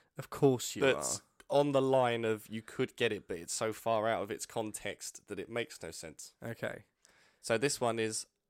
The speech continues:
Speaker 2: "I'm about to do to you what Limp Bizkit did to music in the late nineties."
Speaker 1: Oh, for fuck's sake. Actual, n-, oh.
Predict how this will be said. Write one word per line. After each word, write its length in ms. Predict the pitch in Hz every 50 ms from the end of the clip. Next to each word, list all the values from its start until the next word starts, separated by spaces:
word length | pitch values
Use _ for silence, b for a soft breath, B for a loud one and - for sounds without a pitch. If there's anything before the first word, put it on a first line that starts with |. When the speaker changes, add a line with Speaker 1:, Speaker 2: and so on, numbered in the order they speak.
| _ _ _ _ _ _ -
Speaker 2:
"I'm 160 | - 120 120
about 340 | 123 117 - 147 151 156 - -
to 120 | - 143
do 300 | 135 - - 143 139 135
to 180 | - - - 127
you 400 | 120 120 123 113 90 87 92 95
what 220 | 98 104 101 - -
Limp 260 | 107 120 127 - - -
Bizkit 420 | - - - - - 95 95 - _ -
did 200 | 101 101 95 -
to 100 | - 104
music 440 | 101 104 107 101 92 95 90 - 95
in 80 | 92 87
the 80 | 92
late 260 | 92 95 98 92 -
nineties." 580 | - 95 92 92 90 - 73 80 78 - - - _ _ _ _ _ _ _ _ _ _ _ _ _ _ _ _ _ -
Speaker 1:
Oh, 240 | 143 123 123 123 113 104
for 200 | - - 120 110
fuck's 600 | - - - - 123 127 - - - - - -
sake. 600 | 117 107 107 104 101 98 - - - - _ _ _ b b b b b b b b b b b _ _ _ -
Actual, 600 | 131 131 143 - - - - - 139 131 123 113 - _ _ -
n-, 200 | 147 135 131 127 -
oh. 340 | 110 101 104 98 98 101 B